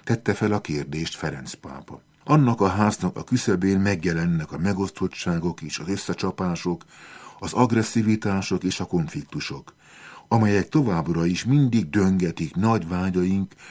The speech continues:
a testvériségét folytatott küzdelmeink kapuit. Annak a háznak a küszöbén ugyanakkor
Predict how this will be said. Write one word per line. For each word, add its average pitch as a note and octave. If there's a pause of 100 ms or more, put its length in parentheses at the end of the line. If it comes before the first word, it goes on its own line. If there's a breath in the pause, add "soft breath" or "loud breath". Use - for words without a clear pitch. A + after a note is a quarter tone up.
(240 loud breath)
a -
testvériségét F2
folytatott E2+
küzdelmeink D#2
kapuit. - (520 soft breath)
Annak C#3+
a A#2
háznak G#2+
a E2+
küszöbén F#2+
ugyanakkor G2+